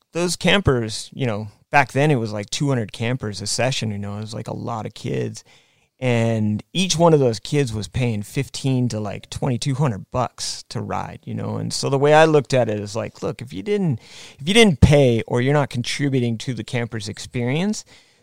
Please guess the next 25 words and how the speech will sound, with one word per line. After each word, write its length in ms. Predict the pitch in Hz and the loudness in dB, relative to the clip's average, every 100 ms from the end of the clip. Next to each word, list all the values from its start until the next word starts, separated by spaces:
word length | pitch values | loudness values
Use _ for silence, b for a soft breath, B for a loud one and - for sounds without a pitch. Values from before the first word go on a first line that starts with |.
| b | b
then 120 | 151 | 6
you 100 | 170 | 10
have 160 | 170 127 | 10 10
no 300 | 147 156 147 | 12 12 12
business 460 | 139 139 120 107 | 8 6 4 0
being 320 | - 110 98 | -4 -6 -6
there, 180 | 92 - - | -10 -16 -20
you 120 | 131 | -12
know? 300 | 110 107 113 - | -10 -8 -8 -6
And 120 | 117 | -4
if 120 | 113 135 | -4 -2
you 180 | 151 139 | -2 -2
do 280 | 110 196 | 2 4
wanna 280 | 226 165 135 | 6 6 6
be 160 | 113 117 | 2 -2
there, 180 | 110 104 | -2 -4
you 220 | 101 117 | -6 -10
can 180 | - 117 | -10 -10
contribute, 680 | - 110 - 190 143 101 90 _ _ _ | -8 -8 2 4 6 2 -6 _ _ _
you 100 | 120 | -8
know, 180 | 110 110 | -6 -6
but 180 | 104 - | -8 -2
that's, 300 | 123 104 - - | 0 0 -4 -4
that's 260 | 117 117 120 | -6 -4 -6
it 220 | 107 | -8